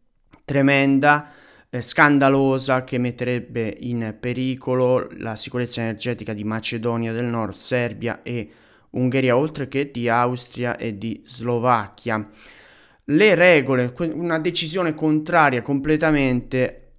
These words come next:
alle regole dell'Unione Europea, secondo Sijarto. Prossima settimana potremmo utilizzare il nostro diritto di veto, come fatto a Bruxelles l'altro giorno.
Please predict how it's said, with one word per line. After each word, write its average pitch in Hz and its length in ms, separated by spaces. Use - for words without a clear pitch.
alle 131 340
regole 120 580
dell'Unione 120 760
Europea, 110 360
secondo 107 420
Sijarto. 95 720
Prossima 165 460
settimana 151 800
potremmo 127 760
utilizzare 135 840
il 117 60
nostro 117 500
diritto 113 580
di 110 120
veto, 107 300
come 104 200
fatto 101 540
a 95 140
Bruxelles 110 880
l'altro 101 640
giorno. - 560